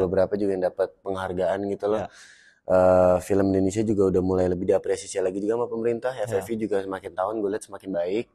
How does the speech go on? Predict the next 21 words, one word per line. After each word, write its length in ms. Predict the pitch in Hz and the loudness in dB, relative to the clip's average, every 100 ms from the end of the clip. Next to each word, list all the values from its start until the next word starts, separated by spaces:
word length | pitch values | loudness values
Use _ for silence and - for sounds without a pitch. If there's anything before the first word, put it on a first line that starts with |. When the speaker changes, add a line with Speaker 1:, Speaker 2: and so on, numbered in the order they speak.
| _ _ - | _ _ -20
Speaker 2:
Oke. 400 | 113 _ 107 107 | -20 _ -12 -8
Speaker 1:
Semakin, 1080 | 101 95 92 98 95 95 95 95 92 92 92 92 92 92 - 92 | -2 -2 -2 -2 0 2 2 2 2 0 0 -4 -4 -8 -12 -4
eh, 520 | 92 90 90 90 87 - | -2 0 0 0 -2 -2
apa, 320 | 92 107 110 | -4 -2 -2
acaranya 400 | 98 - 90 101 | -2 0 0 0
semakin 460 | 107 98 90 92 90 | -4 -8 -8 -8 -8
mung-, 300 | 92 95 98 _ _ _ _ - | -6 -6 -8 _ _ _ _ 0
yang 160 | 98 | 2
gue 160 | 98 98 | 6 8
lihat 240 | 107 117 | 10 10
ya, 360 | 101 95 98 104 | 10 8 8 6
Speaker 2:
Hmm. 80 | 95 | 4
Speaker 1:
dari 120 | 92 | 2
kacamata 440 | 95 92 90 92 | 0 -2 -4 -4
gue 160 | 92 92 | -4 -2
yang 160 | 92 | -2
juga 80 | 90 | -2
baru 320 | 87 90 101 | -2 -2 0
tuh, 280 | 101 120 123 - - _ _ - | 0 2 0 -4 -20 _ _ 0
eh, 160 | 92 | 0
semakin 1120 | 90 95 90 - 95 92 90 90 90 90 90 | 0 -2 -4 -2 0 2 2 2 0 -2 -6